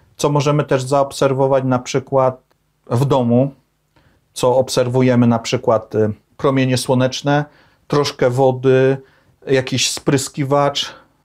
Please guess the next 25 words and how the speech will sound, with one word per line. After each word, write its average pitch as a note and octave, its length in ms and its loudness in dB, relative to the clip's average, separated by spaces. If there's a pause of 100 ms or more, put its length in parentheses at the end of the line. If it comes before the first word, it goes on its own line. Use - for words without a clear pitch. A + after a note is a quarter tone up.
(160)
spryskujemy C#3 760 0
i B2+ 160 -4
pokazuje B2+ 680 -2
nam B2+ 180 2
się A#2 160 -2
tęcza. B2 440 0 (260)
To A#3 100 -2
wszystko A3+ 400 -2
właśnie D3+ 380 -2
wprost C#3 500 -4
z-, A#2+ 120 -4
wynika B2 440 -2
z - 140 -8
tego, A#2+ 320 -2 (380)
że B2+ 480 0
to A#2 200 2
rozszczepienie B2 1000 -2 (120)
tego A#2+ 200 -2
światła C#3+ 440 -2
białego A#2 800 0 (380)
powoduje, E3+ 640 2
że B2 280 0
widzimy A#2 480 0
wiele G#2+ 380 2
kolorów. G#2+ 580 0